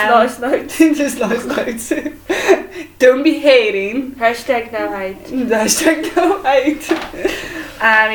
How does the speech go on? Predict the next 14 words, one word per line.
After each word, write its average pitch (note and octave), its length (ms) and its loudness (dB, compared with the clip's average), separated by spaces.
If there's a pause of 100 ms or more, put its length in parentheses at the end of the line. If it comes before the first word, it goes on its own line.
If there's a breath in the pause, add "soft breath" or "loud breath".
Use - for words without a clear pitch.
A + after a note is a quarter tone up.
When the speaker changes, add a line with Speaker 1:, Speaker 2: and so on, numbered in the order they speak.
Speaker 1:
you A3 80 -6
can G#3+ 380 0
mail A#3 360 2
us A3 180 0
at F#3+ 280 0
soul B3+ 300 4
sisters B3 640 0
six - 760 -8
at G#3 240 2
gmail F#3 600 -4
dot D#3+ 260 -4
com. C#4 600 -8 (960)
So, G3+ 260 0
Christine, G#3+ 800 -6